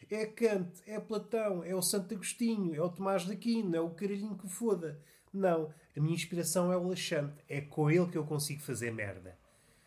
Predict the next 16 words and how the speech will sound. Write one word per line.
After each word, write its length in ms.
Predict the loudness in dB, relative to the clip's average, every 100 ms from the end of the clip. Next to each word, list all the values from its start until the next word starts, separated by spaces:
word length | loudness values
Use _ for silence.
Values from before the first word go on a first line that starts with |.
| _ 2
Eu 100 | 2
percebo 800 | 4 2 4 4 4 2 -2 -6
que 180 | 0 2
vos 300 | 2 -2 -6
causa 440 | -2 -2 -2 -2
algum 400 | -2 -2 -2 0
desdém 640 | 0 -4 -2 0 0 -4 -10 -20 -20 _
ou 180 | -4 -2
que 80 | -2
vos 380 | 0 4 4 4
impressione 800 | 2 2 4 4 4 6 6 4
pela 280 | -2 -2
negativa. 800 | -2 -2 -4 2 4 4 2 -6 -12 _ _ _ _ _ _ _ _ -20 -20 -18 2
E 100 | 2
aqui 440 | 6 6 6 4
seria 760 | -6 4 6 6 6 6 4 -2